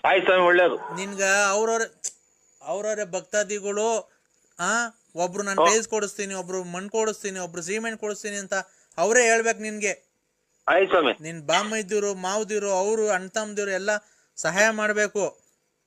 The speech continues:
Speaker 1: ಆಯ್ತು ಸ್ವಾಮಿ.
Speaker 2: ಹೂವಿನ ಸರ ಎತ್ತದಂಗೆ ಎತ್ತುತ್ತೀನಿ, ನಿನ್ ಕಷ್ಟ ಎಲ್ಲ ಮುಗ್ದೋಗ್ಬೇಕು.
Speaker 1: ಇದು, ಇದೇನೋ, ಇದೇನಕ ಒಂದ್ ಕೈ ಹಾಕಿದ್ವಿ, ಆಗ್ತದೆ ಸ್ವಾಮಿ ಇದು.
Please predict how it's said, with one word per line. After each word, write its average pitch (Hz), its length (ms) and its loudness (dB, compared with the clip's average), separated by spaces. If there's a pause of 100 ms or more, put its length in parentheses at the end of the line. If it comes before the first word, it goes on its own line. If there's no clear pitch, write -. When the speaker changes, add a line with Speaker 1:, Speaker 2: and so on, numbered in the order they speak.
(240)
Speaker 1:
ಆಯ್ತು 202 180 2
ಸ್ವಾಮಿ. 175 220 4 (1000)
Speaker 2:
ಹೂವಿನ 220 360 -2
ಸರ 202 200 2
ಎತ್ತದಂಗೆ 220 440 2
ಎತ್ತುತ್ತೀನಿ, 214 300 -8
ನಿನ್ 208 120 -12
ಕಷ್ಟ 160 260 -6
ಎಲ್ಲ 214 220 2
ಮುಗ್ದೋಗ್ಬೇಕು. 190 760 0 (840)
Speaker 1:
ಇದು, 220 400 8
ಇದೇನೋ, 262 320 6
ಇದೇನಕ 269 440 6
ಒಂದ್ 262 200 6
ಕೈ 254 140 8
ಹಾಕಿದ್ವಿ, 262 300 6
ಆಗ್ತದೆ 254 380 6
ಸ್ವಾಮಿ 240 240 6
ಇದು. 170 420 4